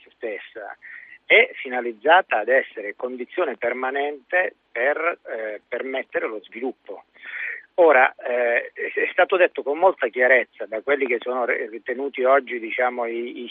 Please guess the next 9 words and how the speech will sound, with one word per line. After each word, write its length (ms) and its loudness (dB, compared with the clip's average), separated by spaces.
simboli, 680 -4
i 120 -16
simulacri 800 2
del 180 -4
rigore, 580 2
che 180 -8
cos'è 280 -2
il 120 0
rigore. 540 -8